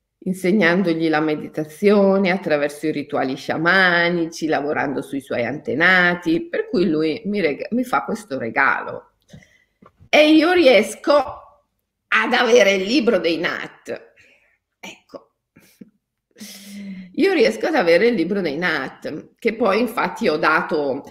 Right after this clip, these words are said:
ho prestato a, a Scapini, che ispirandosi alle immagini originarie di questo librone ha disegnato i Nat. Bene, questo così era, mm, un, una nota storica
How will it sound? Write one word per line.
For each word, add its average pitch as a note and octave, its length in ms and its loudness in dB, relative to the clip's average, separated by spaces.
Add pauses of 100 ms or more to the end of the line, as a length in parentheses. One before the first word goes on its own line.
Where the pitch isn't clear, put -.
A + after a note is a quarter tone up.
ho F3 160 -4
prestato F3 1000 0
a, - 260 -8
a F3 80 -4
Scapini, F3 920 -2 (360)
che A3+ 140 2
ispirandosi F#3 1300 0
alle E3+ 260 4
immagini F3 540 0
originarie D#3 760 0
di D#3 140 -6
questo D#3 320 -2
librone D3 840 -2
ha G#2+ 300 -4
disegnato D#3 680 -6
i B2+ 60 -8
Nat. - 500 -18 (680)
Bene, G3+ 380 4
questo - 420 0
così B3 420 2
era, E3+ 400 4
mm, D#3 400 -6 (560)
un, G3 500 0
una A#3+ 260 2
nota G3+ 600 4
storica D#3 880 0